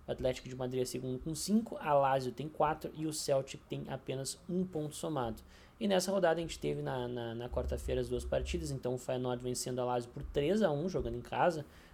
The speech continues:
a equipe holandesa, e no Celtic Park, o Celtic empatando em dois a dois com o Atlético de Madrid, né? O Simeone recebendo muitas críticas aí por essa,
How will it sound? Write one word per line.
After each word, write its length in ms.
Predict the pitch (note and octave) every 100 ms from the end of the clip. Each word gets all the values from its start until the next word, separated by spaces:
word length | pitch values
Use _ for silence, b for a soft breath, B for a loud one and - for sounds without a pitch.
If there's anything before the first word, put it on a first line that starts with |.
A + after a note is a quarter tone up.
| b
a 140 | A#2+ A2+
equipe 280 | B2+ A#2+
holandesa, 480 | B2+ D#3 D3+ C#3 D3+ - b b b -
e 240 | D#3 F3 F3+ b b -
no 500 | D#3 D3+ D3+ D3+ D3+
Celtic 400 | D3+ C#3 C#3 - -
Park, 240 | B2+ B2+ - b b -
o 60 |
Celtic 540 | - C#3+ C3+ C3 C#3 D3
empatando 440 | C#3 C#3+ - D3
em 80 | D3
dois 360 | C3+ D3 D#3
a 80 | E3
dois 280 | C#3+ C#3 C#3+
com 120 | D3+
o 40 | C#3+
Atlético 460 | C#3+ C3+ C3 -
de 100 | B2+
Madrid, 400 | C#3 D3 B2+ A2+
né? 140 | G#2+ G#2+ b b -
O 320 | B2+ A#2 A2 A2
Simeone 340 | B2+ B2 C3
recebendo 480 | C3+ C#3+ B2+ C3 C#3+
muitas 340 | C#3 C#3+ F#3
críticas 640 | - - F#3 G3+ - B2 A#2
aí 140 | A#2
por 140 | C3
essa, 360 | - - C3+